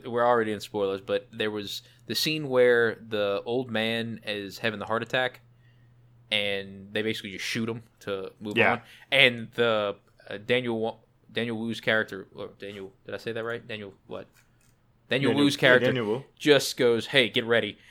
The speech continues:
Speaker 1: and then just beats the <laughs> shit out of him. Like, dude, that was
Speaker 2: Yeah.
Speaker 1: a little
Speaker 2: The movie,
Speaker 1: abrupt.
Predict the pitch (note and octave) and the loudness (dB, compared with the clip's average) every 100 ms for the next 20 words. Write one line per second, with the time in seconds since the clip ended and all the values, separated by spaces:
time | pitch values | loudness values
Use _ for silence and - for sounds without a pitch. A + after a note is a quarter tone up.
0 | - - C3+ B2+ B2+ C3+ G#2+ A2 - E3 | -20 -6 0 4 4 2 -4 -8 -2 0
1 | - D3+ - C#3 D#3+ D3+ F3+ - E3 A#2+ | 2 2 2 2 2 2 0 2 0 0
2 | - - D#4+ B3 - - _ _ _ _ | -6 -2 4 6 4 -4 _ _ _ _
3 | _ _ - - - F#3+ A3+ G#3+ F3+ C#3+ | _ _ -18 -2 4 8 10 12 12 12
4 | D#3 C#3+ B2 G2+ - | 10 8 6 4 -8